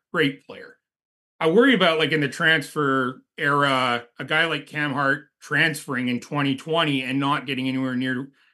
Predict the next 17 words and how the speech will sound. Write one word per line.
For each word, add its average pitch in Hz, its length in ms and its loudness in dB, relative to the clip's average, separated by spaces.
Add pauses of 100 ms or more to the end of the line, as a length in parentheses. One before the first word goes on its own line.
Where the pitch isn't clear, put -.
(180)
not 139 240 -2
getting 143 280 2
to 151 120 -8
that 143 320 -2
point, 202 280 -6 (100)
right? 147 400 -2 (400)
I 170 140 0
think 330 200 -2
maybe 233 240 4
f-, 190 220 -8 (180)
part 165 200 2
of 147 80 -2
what 180 180 -4
Freeman's 151 320 0
talking 147 380 0
about 127 320 0
there 101 400 -8